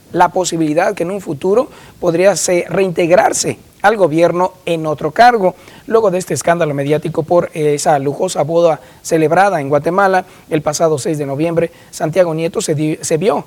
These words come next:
en la necesidad de renunciar al cargo, pero López Obrador ha reiterado la confianza que tiene en él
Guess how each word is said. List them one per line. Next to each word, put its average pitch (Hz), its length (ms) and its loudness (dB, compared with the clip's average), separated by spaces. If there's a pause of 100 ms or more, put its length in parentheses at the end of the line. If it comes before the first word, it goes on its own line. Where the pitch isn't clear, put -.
(140)
en 175 100 -4
la 147 100 0
necesidad 151 520 0
de 170 140 0
renunciar 175 480 -2
al 139 140 -2
cargo, 190 340 2
pero 170 260 0
López 180 360 -2
Obrador 151 440 0 (240)
ha 185 140 4
reiterado 180 580 2
la 147 140 2
confianza 170 500 -2
que 151 100 -6
tiene 156 260 -4
en 160 100 -4
él 220 180 -2